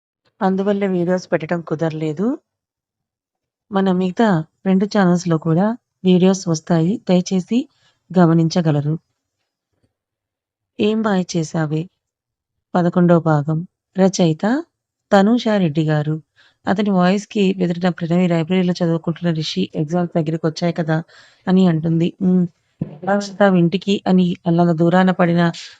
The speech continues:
ఫోన్ తీసుకుంటూ అడుగుతాడు. "అయ్యో సారీ రిషి, నీ మొబైల్ బ్రేక్ అయ్యింది, చూసుకోకుండా డాష్ ఇచ్చానని అపాలజీగా" అంటుంది ప్రణవి. రిషి ఆమె వైపే కోపంగా చూస్తుంటే,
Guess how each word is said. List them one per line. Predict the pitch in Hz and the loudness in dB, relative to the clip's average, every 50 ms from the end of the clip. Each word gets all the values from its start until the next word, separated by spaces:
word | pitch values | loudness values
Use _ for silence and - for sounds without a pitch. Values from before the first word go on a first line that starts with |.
| _ _ | _ _
ఫోన్ | - 226 220 233 240 233 | 0 2 4 4 4 4
తీసుకుంటూ | 220 190 170 - - 190 185 175 | 2 0 0 0 -2 0 0 0
అడుగుతాడు. | 156 160 170 - 180 170 160 - - - | 0 -2 -2 0 0 0 0 -2 -2 0
"అయ్యో | 175 170 180 185 | 0 2 2 0
సారీ | 180 - 175 170 175 180 | 0 0 0 2 2 2
రిషి, | 180 180 156 - 185 180 180 - _ _ _ _ _ _ 208 | 0 -2 0 -2 -2 -2 -4 -6 _ _ _ _ _ _ 0
నీ | 208 202 | 0 2
మొబైల్ | 190 180 170 196 202 196 | 2 2 2 0 0 0
బ్రేక్ | 175 180 180 185 185 202 | 0 0 0 0 0 0
అయ్యింది, | 196 180 170 165 160 | 0 0 0 -2 -2
చూసుకోకుండా | - 196 196 190 - 214 196 202 185 180 | -4 -6 -8 -4 -4 -4 -2 -2 -2 0
డాష్ | 170 170 160 160 - - | 0 0 0 0 -4 -6
ఇచ్చానని | - - 180 175 175 - - - | -6 -4 -2 0 -2 -2 -2 -4
అపాలజీగా" | 165 156 - 180 180 175 165 180 180 180 175 196 - | -6 -2 -2 -2 -2 0 -2 -2 -2 0 0 -2 -2
అంటుంది | 165 156 - 175 160 160 175 175 160 - _ - - - _ _ | -6 -6 -4 -4 -2 0 0 -2 -2 -6 _ -20 -20 -20 _ _
ప్రణవి. | - 180 170 165 170 170 170 175 _ _ _ _ _ _ | -2 0 0 0 0 0 -2 -4 _ _ _ _ _ _
రిషి | 202 214 208 - 254 247 233 | -2 -2 0 0 0 2 2
ఆమె | 196 180 175 175 | 2 2 4 4
వైపే | 170 170 170 170 196 185 | 4 4 2 2 -2 -2
కోపంగా | - 175 165 160 180 175 180 185 | 0 0 0 0 0 0 0 0
చూస్తుంటే, | - 185 175 170 - 190 175 165 185 | 0 0 -2 -2 0 -2 -2 0 0